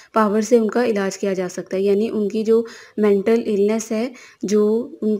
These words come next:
उनके ही किसी चेंज की वजह से वजूद में आती है तो उनकी इसी अपनी ही सेल्फ जो कुव्वत है, उनमें जो मकनातीसी कुव्वत है, मैग्नेटिक पावर है, उसके थ्रू ही उसको सही किया जा सकता है। उसके बाद फिलिप था, उसने भी कंट्रीब्यूट किया इस चीज़ में। उसने ये कहा कि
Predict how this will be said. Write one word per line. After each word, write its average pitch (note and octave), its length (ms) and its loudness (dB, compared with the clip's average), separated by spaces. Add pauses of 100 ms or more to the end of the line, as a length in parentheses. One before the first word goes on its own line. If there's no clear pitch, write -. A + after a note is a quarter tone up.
(180)
उनके A3 280 2
ही A#3+ 120 6
किसी A#3+ 220 -2
चेंज G#3+ 300 -2
की A3+ 120 -2
वजह G#3 200 -2
से A#3 240 -2 (240)
वजूद G#3 300 0
में A#3 100 0
आती G#3 240 -4
है A3 100 0
तो A#3 140 2
उनकी A3 320 -4
इसी A3 220 -2
अपनी A3+ 300 0
ही B3 200 0 (360)
सेल्फ A#3+ 460 0 (200)
जो G#3+ 220 2
कुव्वत A#3 380 4
है, A3+ 360 -4
उनमें G#3+ 340 -2
जो A3+ 140 4
मकनातीसी A3 540 -6
कुव्वत G#3+ 300 -2
है, A3+ 100 -2
मैग्नेटिक G#3+ 560 -4
पावर G3+ 280 -2
है, A#3 100 -2
उसके G#3+ 300 -2
थ्रू A3 240 -4
ही A3 140 -2
उसको B3+ 360 -2 (240)
सही A3+ 240 0
किया G3+ 240 -2
जा F3 160 -6
सकता - 300 -14
है। - 80 -14 (260)
उसके B3 200 -2
बाद B3 160 4
फिलिप B3 420 2
था, A#3 180 0
उसने A#3+ 400 -4
भी A#3+ 220 0
कंट्रीब्यूट A3+ 500 0
किया A3+ 220 2
इस - 200 -6
चीज़ G#3+ 180 -2
में। A3 140 -2
उसने A3 300 -6
ये A3 160 -2
कहा A3 280 -4 (440)
कि A3+ 160 6